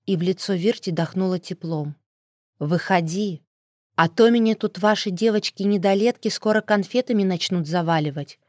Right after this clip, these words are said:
их стало еще больше". Вирта фыркнула, и ей подумалось, что пускай заваливают,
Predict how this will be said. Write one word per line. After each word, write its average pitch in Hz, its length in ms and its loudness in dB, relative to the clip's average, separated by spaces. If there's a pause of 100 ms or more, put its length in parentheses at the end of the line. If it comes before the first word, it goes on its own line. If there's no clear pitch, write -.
(200)
их - 160 -4
стало 196 280 2
еще 196 480 0
больше". 151 600 -2 (640)
Вирта 220 360 0
фыркнула, 175 680 0 (520)
и 220 100 -2
ей 220 180 2
подумалось, 220 640 2
что - 220 -6
пускай 240 420 -2
заваливают, 147 800 -2